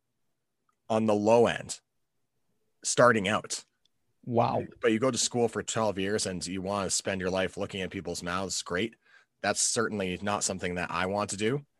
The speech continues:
Speaker 2: Yeah, how do you eat
Speaker 1: I
Speaker 2: lunch after that? Like, how do you take lunch after looking at someone's grimy teeth for an hour and a half?
Speaker 1: Oh, man. It's like, I can't think of anything worse. Just people with bad breath. They haven't brushed their teeth in months. They're rolling in there and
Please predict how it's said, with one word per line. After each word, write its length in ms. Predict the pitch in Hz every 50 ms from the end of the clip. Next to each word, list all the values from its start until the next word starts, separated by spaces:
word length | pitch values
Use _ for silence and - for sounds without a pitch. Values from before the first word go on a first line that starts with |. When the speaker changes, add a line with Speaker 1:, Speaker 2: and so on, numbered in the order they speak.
| -
Speaker 2:
Yeah, 160 | 160 170 156
how 100 | 147 147
do 80 | 165 214
you 100 | 247 262
eat 40 | -
Speaker 1:
I 40 | -
Speaker 2:
lunch 280 | 110 113 135 170 - -
after 300 | 98 101 - - 90 95
that? 260 | 104 104 101 - -
Like, 140 | - - 123
how 120 | 147 151
do 60 | 170 190
you 80 | 190
take 380 | - - - - 147 143 135 -
lunch 460 | 117 107 117 117 104 90 95 - -
after 200 | 107 107 - 117
looking 260 | 104 110 113 120 113
at 100 | 110 104
someone's 320 | - - 117 110 107 - -
grimy 420 | 107 107 107 110 113 113 113 110
teeth 320 | - - - 117 113 -
for 140 | - - 107
an 80 | 104 104
hour 160 | 107 107 107
and 80 | 104 110
a 20 |
half? 340 | 117 107 104 95 92 - - -
Speaker 1:
Oh, 240 | 110 110 104 95
man. 400 | 90 87 85 85 85 82 82 82 -
It's 160 | 85 90 -
like, 140 | - 107 -
I 80 | 107 110
can't 240 | - - 131 123 -
think 140 | 120 107
of 80 | 101 95
anything 360 | 98 95 90 - 87 82 78
worse. 300 | 78 87 92 90 80 - -
Just 220 | - 90 - -
people 300 | - 101 95 95 110 98
with 260 | 92 82 - 69 -
bad 340 | - 87 82 87 92 87 73
breath. 540 | - 82 80 82 82 82 85 - - - _ _ _ _ _ _ _ _ _ _ _ _ _ -
They 120 | - 95
haven't 280 | 98 92 95 92 80 73 - _ _
brushed 300 | - 95 95 90 - -
their 140 | - 92 90
teeth 340 | - - - 95 92 87 -
in 140 | 92 85 82
months. 320 | 82 85 87 87 - -
They're 120 | - 85
rolling 460 | 80 87 90 90 92 92 87 82 82 85
in 160 | 87 87 87
there 240 | 87 90 90 90 87
and 200 | 82 80 71